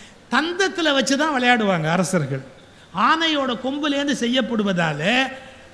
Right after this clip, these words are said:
அதுக்கு பேரு ஆனைக்கொப்புன்னு சதுரங்கத்துக்கு பேர் வச்சாங்க.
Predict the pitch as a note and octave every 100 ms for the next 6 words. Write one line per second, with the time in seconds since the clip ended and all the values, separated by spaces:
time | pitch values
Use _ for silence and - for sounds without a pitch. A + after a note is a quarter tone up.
0 | - A#3 A3 A3 B3 C#4 D4 G3+ G3 B3
1 | C4+ C4+ - - - A#3+ D#4 D#4 G#3+ B3+
2 | F3+ A3+ G#3+ C4 C#4+ A#3 C4 A#3 G3 G#3+
3 | G#3 A3 G3 F#3+ E3 D3